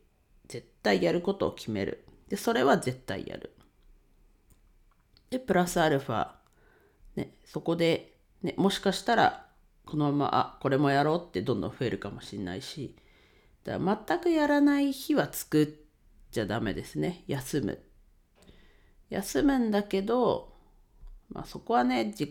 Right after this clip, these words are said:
判断ではありますけど、自分はちょっと無理してでも、ここまでやるって決めたら、それはやります。そういうちょっとの差で、こう、分、よく言いますよね。分度器一度違うけど、ずーっと先まで行ったらすごい差になるよっていう、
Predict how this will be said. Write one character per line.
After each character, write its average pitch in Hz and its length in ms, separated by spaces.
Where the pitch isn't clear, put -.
判 196 240
断 147 180
で 117 80
は - 220
あ 120 80
り 120 100
ま 170 160
す 175 120
け 104 140
ど、 - 120
自 165 180
分 208 180
は - 120
ち - 120
ょ - 20
っ - 160
と 151 140
無 139 140
理 127 120
し 127 100
て 127 140
で 147 120
も、 202 380
こ - 160
こ 254 120
ま 254 160
で 185 80
や 135 120
る 165 80
っ 175 40
て 175 160
決 - 160
め - 80
た - 180
ら、 - 280
そ - 140
れ 139 120
は - 260
や 120 100
り 104 120
ま 76 140
す。 - 60
そ - 220
う 277 40
い 285 140
う 277 40
ち - 140
ょ - 40
っ - 100
と 196 100
の 135 140
差 123 180
で、 - 400
こ - 160
う、 - 20
分、 135 340
よ 143 140
く 143 120
言 107 40
い - 20
ま 117 120
す - 80
よ - 60
ね。 - 120
分 139 200
度 135 100
器 135 100
一 131 220
度 120 60
違 123 320
う 127 60
け 175 120
ど、 208 340
ず - 100
ー 139 180
っ - 20
と 151 100
先 - 240
ま 165 120
で 151 80
行 151 40
っ - 40
た - 160
ら 240 200
す - 140
ご 120 100
い - 40
差 - 160
に 123 100
な 123 100
る - 120
よ 113 100
っ - 40
て - 240
い - 120
う、 - 60